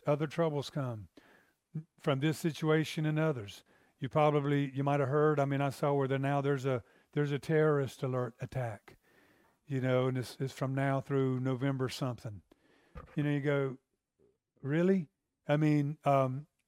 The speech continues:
but it's not just that. If God's hand has been removed, if we're in a season of something happening until, until we turn,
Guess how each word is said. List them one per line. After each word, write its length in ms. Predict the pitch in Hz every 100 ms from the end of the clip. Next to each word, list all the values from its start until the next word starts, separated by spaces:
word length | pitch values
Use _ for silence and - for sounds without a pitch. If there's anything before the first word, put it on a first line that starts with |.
| _ _ _ 160 156 -
but 240 | 151 180
it's 140 | 180
not 220 | 196 196 147
just 280 | 156 117
that. 360 | 147 143 123 - _ _ _ -
If 180 | 165
God's 400 | 131 165 175 170
hand 420 | 156 180 175 165 147
has 160 | 131
been 300 | 127 135 139 -
removed, 420 | 139 143 147 123
if 160 | 120 -
we're 160 | 175 202
in 120 | 147
a 80 | -
season 440 | 190 196 175 139
of 100 | 123
something 340 | - - 151
happening 520 | 127 156 160 127 107 98 _ _ _ -
until, 540 | 151 143 165 139 135 - 143 143
until 460 | 147 139 165 147
we 140 | 135 131
turn, 460 | 156 185 180 127